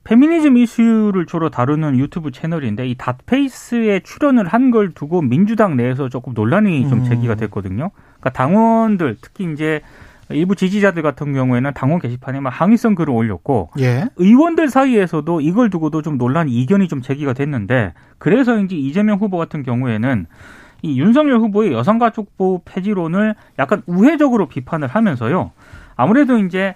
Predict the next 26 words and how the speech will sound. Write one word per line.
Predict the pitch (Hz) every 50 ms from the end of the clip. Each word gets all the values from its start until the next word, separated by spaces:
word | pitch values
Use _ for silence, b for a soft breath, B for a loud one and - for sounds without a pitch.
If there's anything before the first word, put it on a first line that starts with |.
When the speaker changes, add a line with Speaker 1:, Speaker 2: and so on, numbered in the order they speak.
| b b b b b b _ _
Speaker 1:
반페미니즘 | - 135 139 196 262 302 294 - - 240 247 269 269 277 285 240 247 233 190
정서를 | 170 147 151 151 151 139 156 151 147 143 139 151 180 196 196 190
좀 | 180 190 160 143
이공삼공 | 131 139 143 180 220 226 214 214 208 196 202 185
남성들이 | 139 110 113 120 123 180 190 175 156 147 147
좀 | 147 156 127
많이 | 107 110 156 208
가지고 | 208 - - 123 120 165 196 214 190
있기 | 139 127 123
때문에 | - - 110 98 92 87 92 117 123 101 82 - - _ _
이 | - 143 123
정서는 | 131 123 131 139 170 170 196 214 196 - -
안 | - - 135 147 165
건드리면서도, | 185 240 254 247 220 233 220 240 226 214 208 185 - 135 113 - 156 127 92 80 B B B B B B B B B B B B B B B B -
어, | 131 131 127
이게 | 127 131 151 196 226 196
젠더 | - - 160 190 262 320
갈라치기에 | 262 220 190 202 202 - - - - 220 202 208 202 185 180 180
너무 | 156 135 143 170 180
또 | - 160
지지하는 | - - 185 180 208 254 240 220 208 175
입장을 | 160 165 - - 190 175 165 156 139
보이면은 | - 135 143 156 151 143 139 160 160 123
여성들의 | 107 107 - 208 226 233 220 220 202 180 -
표층이 | - 220 208 - _ - 208 196 170 - -
또 | - 175 175 170 165 160